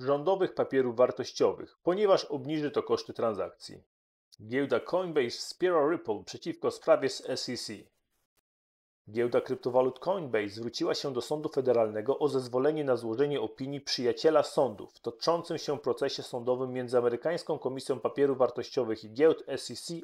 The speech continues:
a Ripple Labs. W ostatnim artykule Forbesa możemy przeczytać: „Eksperci prawa kryptowalut sugerują, że S E C prawdopodobnie straci kluczową sprawę i zdekredytuje test Howey”.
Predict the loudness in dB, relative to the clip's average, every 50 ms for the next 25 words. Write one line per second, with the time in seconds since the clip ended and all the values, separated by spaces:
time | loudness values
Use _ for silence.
0 | -2 4 6 6 6 6 2 0 -2 0 2 2 0 0 -4 -10 -14 -14 -14 _
1 | _ _ _ _ _ _ _ _ _ _ _ _ _ _ _ _ _ _ _ _
2 | _ _ _ _ -8 -2 -2 -2 0 -2 -6 -4 2 4 4 4 2 -2 0 0
3 | 0 0 0 -4 -2 0 0 0 0 0 0 -2 -2 -2 -4 -6 -2 -2 -2 0
4 | 0 -2 -2 -2 -2 -4 -4 -4 -4 -4 -4 -4 0 0 0 0 0 -4 -14 -16
5 | _ _ _ _ _ _ -4 -4 -4 -4 -2 0 0 0 0 -2 -10 -10 -10 -12
6 | _ 2 4 4 6 4 2 0 0 -4 -2 -2 2 4 6 6 4 2 -2 -6
7 | -6 0 2 2 2 2 0 0 0 -2 -2 -4 -4 -2 0 -2 -2 -2 -4 -8
8 | -8 -8 -8 -2 2 2 2 4 2 0 2 4 4 4 2 2 -4 -6 -2 2
9 | 2 2 2 2 -2 -10 -10 -4 0 0 0 2 0 -4 -6 -2 _ 6 6 8
10 | 8 6 4 2 -2 -8 -8 -6 -2 -2 -2 0 2 0 0 0 0 -4 -2 -2
11 | 0 4 4 4 4 2 2 0 0 0 -4 -12 0 6 8 8 8 8 4 -2
12 | -8 -12 _